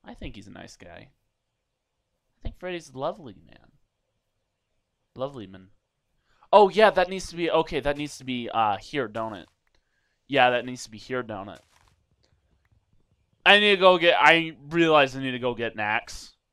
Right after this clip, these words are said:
So, let me do this, then I'll go get an axe.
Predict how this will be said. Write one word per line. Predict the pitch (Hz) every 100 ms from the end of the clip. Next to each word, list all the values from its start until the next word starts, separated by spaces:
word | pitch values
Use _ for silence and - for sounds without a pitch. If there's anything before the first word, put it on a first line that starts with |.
| _
So, | - 135 120 113 107 107 _ _ _
let | 123
me | 127
do | 123 131 127
this, | 120 120 -
then | 120 110
I'll | 113
go | 117
get | 110 107
an | 101
axe. | 101 101 127 - -